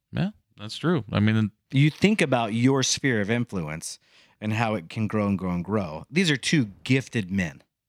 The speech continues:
Speaker 1: Right.
Speaker 2: Right? One of them changed the landscape of civil rights in the United States. One of them didn't.
Speaker 1: Right, yeah.
Speaker 2: One of them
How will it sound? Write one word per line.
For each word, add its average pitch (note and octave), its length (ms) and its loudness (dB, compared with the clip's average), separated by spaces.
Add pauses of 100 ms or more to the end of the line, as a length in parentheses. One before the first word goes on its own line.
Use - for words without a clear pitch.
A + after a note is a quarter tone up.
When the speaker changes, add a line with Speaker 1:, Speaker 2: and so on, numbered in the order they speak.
(140)
Speaker 1:
Right. F3+ 200 0 (120)
Speaker 2:
Right? G#2 280 -2 (920)
One B2 340 2
of D#3 120 2
them A#2+ 240 0
changed A#2 400 0
the G#2+ 60 -2
landscape G#2 580 -2
of F#2 400 -4 (720)
civil G#2+ 260 -2
rights F#2 540 -4 (160)
in F#2 60 -12
the F#2 40 -2
United F#2 320 -2
States. - 460 -10 (680)
One A2 380 0
of G#2+ 140 -4
them F#2 480 -2 (1160)
didn't. E2 580 -6 (160)
Speaker 1:
Right, F2 340 -2
yeah. F2 140 0 (100)
Speaker 2:
One B2+ 240 2
of B2 160 0
them G#2 360 2